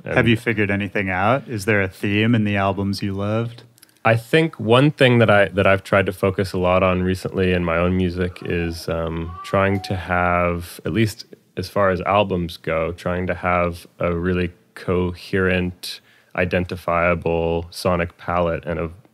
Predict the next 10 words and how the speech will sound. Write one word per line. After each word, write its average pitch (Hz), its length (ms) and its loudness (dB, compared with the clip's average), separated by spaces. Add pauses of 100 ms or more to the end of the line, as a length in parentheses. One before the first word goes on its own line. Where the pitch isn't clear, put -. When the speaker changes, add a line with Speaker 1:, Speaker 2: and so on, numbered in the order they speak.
Speaker 1:
atmosphere 90 640 -2
and 82 100 -6
a 82 60 -6
vibe 85 460 0 (180)
Speaker 2:
Mm. 107 280 0
Speaker 1:
across 98 360 2
an 98 80 0
entire 90 400 0
album. 85 480 0 (580)
So, - 140 -4